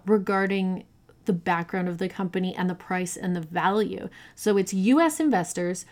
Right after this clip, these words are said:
who invested in Canadian stocks, and now they are suing from the U S into Canada to sue a Canadian company. And that's, I bring that up because I just want everyone to understand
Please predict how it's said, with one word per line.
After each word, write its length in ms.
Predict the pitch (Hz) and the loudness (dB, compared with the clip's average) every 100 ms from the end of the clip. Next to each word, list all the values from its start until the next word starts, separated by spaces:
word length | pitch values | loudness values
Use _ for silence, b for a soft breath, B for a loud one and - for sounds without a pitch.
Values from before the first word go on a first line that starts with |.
| b | b
who 240 | - 214 202 | 0 2 2
invested 580 | 196 190 185 180 202 185 | 2 0 0 -2 -2 0
in 140 | 180 | -2
Canadian 600 | - 202 220 294 311 277 | -2 0 4 6 6 6
stocks, 500 | 254 190 165 170 - - | 4 0 -2 -4 -8 -2
and 120 | 190 | -2
now 140 | 180 | 0
they 140 | 180 180 | -2 -2
are 140 | 170 | -2
suing 420 | 165 - 277 294 | -4 0 2 4
from 180 | 262 233 | 4 4
the 80 | 220 | 4
U 200 | 226 214 | 4 4
S 360 | 165 160 - - B B B _ | 2 -4 -8 -12 B B B _
into 640 | 254 262 254 240 196 185 - | 6 8 8 6 4 4 -2
Canada 400 | - 196 175 165 165 | -6 -4 -2 -2 -4
to 180 | - | -2
sue 200 | 190 - | 0 0
a 80 | 180 | 0
Canadian 400 | 175 180 170 165 | 0 -2 -2 -4
company. 440 | 160 165 156 170 180 - - - - - - _ _ - - B B B B B | -4 -8 -8 -12 -12 -16 -20 -20 -20 -20 -20 _ _ -20 -20 B B B B B
And 220 | 220 226 196 | 4 6 6
that's, 380 | 285 302 - - - | 4 2 -4 -8 -2
I 120 | 247 | 0
bring 320 | 196 285 320 | 2 4 4
that 240 | 285 233 - | 4 0 0
up 260 | 190 - | -4 -2
because 280 | 214 214 202 | -4 -2 0
I 100 | 208 | 0
just 380 | 180 240 254 208 | 0 0 0 -2
want 260 | 202 190 | -2 -2
everyone 460 | - 196 220 202 196 | -4 0 0 0 -2
to 180 | - - | -4 -4
understand 640 | 190 185 - 196 180 175 | -2 -2 -4 -2 -2 -4